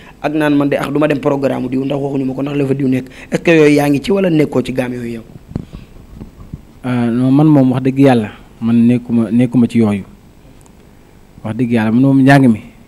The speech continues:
Speaker 2: yooyu moom dundewu ma ko ko, nekkuma si yooyu daal. Ndax man yàlla dafa dogal sax man, dama am sama manager. Man, man daanaka ñëwal jàngi laa am,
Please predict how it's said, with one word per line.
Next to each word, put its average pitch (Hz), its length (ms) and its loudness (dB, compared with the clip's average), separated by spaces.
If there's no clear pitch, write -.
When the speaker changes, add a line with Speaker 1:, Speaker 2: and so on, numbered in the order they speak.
Speaker 2:
yooyu 123 320 2
moom 120 220 2
dundewu 123 280 2
ma 113 120 2
ko 104 140 -8
ko, - 140 -16
nekkuma 117 380 -2
si 120 120 -2
yooyu 123 200 4
daal. 104 200 -4
Ndax 120 180 -2
man 127 100 2
yàlla 135 200 2
dafa 131 140 -2
dogal 123 260 0
sax 127 180 -6
man, 135 200 -2
dama 117 260 -2
am 123 100 -2
sama 117 140 -2
manager. 107 480 -2
Man, 123 220 -4
man 131 160 -4
daanaka 135 300 2
ñëwal 131 260 2
jàngi 123 240 2
laa 117 200 0
am, 196 100 -4